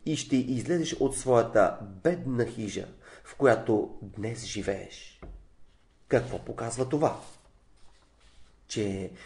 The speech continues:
на земята човек не е напълно проявен.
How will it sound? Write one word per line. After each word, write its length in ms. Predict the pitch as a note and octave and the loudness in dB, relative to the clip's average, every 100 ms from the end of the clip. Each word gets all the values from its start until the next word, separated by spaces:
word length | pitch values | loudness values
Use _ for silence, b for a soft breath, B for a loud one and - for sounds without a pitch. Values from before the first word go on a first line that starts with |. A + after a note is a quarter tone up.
| B A#2 | B 2
на 160 | A2+ | 4
земята 500 | G#2+ A2 A#2+ B2 A#2 | 4 4 2 2 0
човек 340 | - A2+ A2 A2 - b b - | 0 0 0 0 -8 b b -4
не 340 | A#2 G#2 E2+ F2+ | 0 2 0 0
е 100 | D3 | 4
напълно 840 | E3+ E3+ D3+ C3+ A#2+ A2+ G#2 B B - | 4 4 6 6 6 4 4 B B -6
проявен. 480 | C3 G#2+ F#2 F2 | 2 2 2 -4